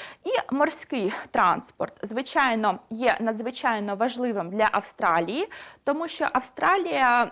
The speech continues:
веде активну зовнішню торгівлю, зокрема із країнами Східної Азії. Найбільшими портами в Австралії є місто Брізбен, е, Кернс, Мельбурн і Сідней.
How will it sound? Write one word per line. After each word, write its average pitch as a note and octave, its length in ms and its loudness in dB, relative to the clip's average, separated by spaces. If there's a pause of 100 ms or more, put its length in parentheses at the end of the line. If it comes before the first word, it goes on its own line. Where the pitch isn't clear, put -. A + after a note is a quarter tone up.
(140)
веде A#3+ 440 2 (220)
активну G3+ 640 -4
зовнішню G#3 600 0
торгівлю, G#4+ 680 -4 (300)
зокрема D4+ 680 -2
із C#4+ 340 -4
країнами A#3+ 680 0
Східної A#3 580 -4
Азії. E3 600 0 (420)
Найбільшими D4+ 760 0 (160)
портами B3+ 640 4
в A3 260 4 (380)
Австралії D4+ 720 2
є G#3+ 280 2 (260)
місто A3+ 520 0 (100)
Брізбен, F4+ 640 2 (420)
е, G#3+ 280 6
Кернс, F#4+ 720 0 (120)
Мельбурн C4+ 640 2 (100)
і A#3+ 200 -4 (100)
Сідней. E3+ 640 -6